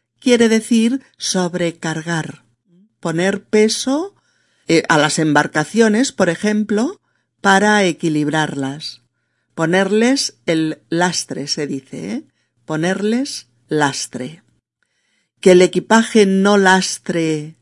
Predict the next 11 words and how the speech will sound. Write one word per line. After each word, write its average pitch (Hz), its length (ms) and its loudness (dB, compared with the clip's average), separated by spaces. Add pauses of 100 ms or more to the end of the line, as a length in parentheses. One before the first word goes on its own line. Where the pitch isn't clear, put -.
(140)
lastre 170 800 -4 (400)
es 156 400 2
esa 156 240 -2
tercera 143 400 -6
persona 143 460 -6
de 190 80 -4
singular 214 520 -2
del 139 200 -2
presente 143 600 -6
de 147 120 -4
subjuntivo. 160 760 -8